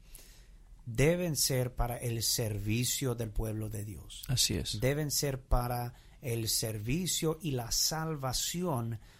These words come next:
Speaker 1: de los demás. Y no debe tener nada que ver con nosotros mismos, sino de una oportunidad y la,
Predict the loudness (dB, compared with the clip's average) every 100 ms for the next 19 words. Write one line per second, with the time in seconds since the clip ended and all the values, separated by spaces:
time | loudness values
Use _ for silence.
0 | -18 -12 2 4 6 4 0 -2 -2 -2
1 | -2 -4 -6 -12 -12 -16 -18 -12 -6 -2
2 | 0 2 2 2 0 -2 0 0 0 -2
3 | -2 -2 -2 -2 -4 -4 -4 -6 -12 -20
4 | -4 0 2 2 0 -2 -2 0 -2 -4
5 | -4 -2 0 0 0 0 -2 -2 -4 -4
6 | -4 -4 -4 -4 -6 -8 -10 -16 -20 -10
7 | -2 0 2 2 0 0 0 0 0 0
8 | 0 2 0 2 2 2 0 -2 -2 0
9 | 0 0 -2 -2 -4 -6